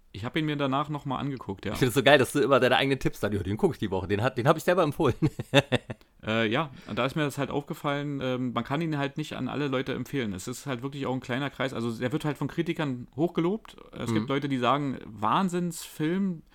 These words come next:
Speaker 1: Mich hat er auch beim ersten Mal extrem reingezogen, hat
Speaker 2: Ja.
Speaker 1: auch schon wieder funktioniert. Und es ist einfach, äh, das ist einfach so ein Psychospiel. Du, man über-, also wenn's der Film sch-,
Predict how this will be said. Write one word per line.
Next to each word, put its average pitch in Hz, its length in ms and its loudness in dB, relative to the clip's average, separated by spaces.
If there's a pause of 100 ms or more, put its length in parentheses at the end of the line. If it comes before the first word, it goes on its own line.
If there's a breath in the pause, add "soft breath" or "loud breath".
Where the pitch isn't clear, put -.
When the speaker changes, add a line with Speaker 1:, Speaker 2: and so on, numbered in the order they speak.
(340 loud breath)
Speaker 1:
Mich 160 240 0
hat 175 120 -2
er 160 80 2
auch 180 120 -2
beim 131 120 0
ersten 131 240 -4
Mal 120 60 0
extrem - 300 -4
reingezogen, 156 540 -4
hat 113 120 -2
Speaker 2:
Ja. 101 120 2
Speaker 1:
auch 117 60 -10
schon 131 180 -4
wieder 180 200 0
funktioniert. 120 520 -2 (280 loud breath)
Und - 80 -8
es 110 100 -8
ist 143 140 -6
einfach, 175 400 -2 (960 soft breath)
äh, 143 680 -2 (1500)
das 113 200 -10
ist 131 60 -6
einfach 156 220 0
so 147 100 -4
ein 139 40 -4
Psychospiel. 185 580 -2
Du, 110 300 -4 (140)
man 127 100 -2
über-, 147 160 2 (220)
also 123 200 -2
wenn's 196 440 0
der 139 100 -2
Film 165 300 0
sch-, - 240 -12